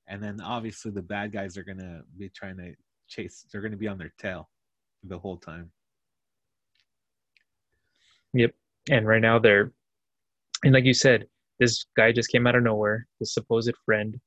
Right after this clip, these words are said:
Speaker 2: of their parents. And it's interesting 'cause right when she said it, she's like, "Oh,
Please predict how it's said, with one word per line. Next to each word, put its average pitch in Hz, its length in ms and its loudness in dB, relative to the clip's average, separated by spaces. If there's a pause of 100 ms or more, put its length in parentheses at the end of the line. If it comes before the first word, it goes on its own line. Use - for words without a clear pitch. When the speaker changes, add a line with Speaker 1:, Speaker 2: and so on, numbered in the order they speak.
(100)
Speaker 2:
of 110 80 -18
their 113 120 4
parents. 110 520 -6 (380)
And 123 100 -2
it's 120 240 -2
interesting 127 300 -2
'cause 113 80 0
right 117 180 2
when 131 120 -2
she 127 140 -4
said 123 220 2
it, 120 60 -8
she's - 120 -8
like, 123 120 -6
"Oh, 135 240 0